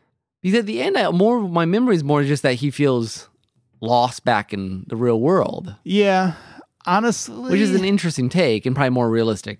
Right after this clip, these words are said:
Speaker 1: than
Speaker 2: Yeah.
Speaker 1: not.
Speaker 2: Castaway is interesting because it is very much like a,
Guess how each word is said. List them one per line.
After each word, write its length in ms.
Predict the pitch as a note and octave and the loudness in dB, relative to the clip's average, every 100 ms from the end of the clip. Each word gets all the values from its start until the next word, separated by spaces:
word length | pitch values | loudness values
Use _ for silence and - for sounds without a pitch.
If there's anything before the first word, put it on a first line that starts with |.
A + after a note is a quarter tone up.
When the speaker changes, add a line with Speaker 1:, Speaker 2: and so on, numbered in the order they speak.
| _ | _
Speaker 1:
than 120 | - F3 | -8 -2
Speaker 2:
Yeah. 380 | F3 C#3+ A#2 G#2+ | 0 0 -4 -8
Speaker 1:
not. 60 | - _ _ - | -12 _ _ -2
Speaker 2:
Castaway 480 | C#4+ D#4 A4 D4 C4+ | 0 0 0 2 2
is 140 | D3 | 2
interesting 440 | F#3 E3 - D#3+ | 0 -2 -2 -2
because 340 | C3 C3 D#3 C#3+ | -2 0 0 0
it 80 | D3+ | 0
is 200 | F#3 C#3+ | 0 0
very 300 | C#3+ D3 C#3+ | 2 2 2
much 340 | C#3 C#3 - | 0 -2 -2
like 260 | C#3+ B2 C#3 | -2 -2 -2
a, 400 | B2 A2+ G#2+ | -2 -2 -6